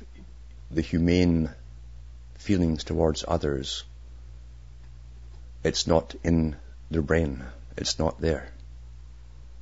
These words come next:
They're often, not always, but often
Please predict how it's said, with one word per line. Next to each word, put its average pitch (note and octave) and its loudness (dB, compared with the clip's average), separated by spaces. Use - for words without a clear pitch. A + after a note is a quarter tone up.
They're D#2+ 8
often, F2 4
not F2+ 8
always, D#2+ 6
but - -4
often D#2+ 4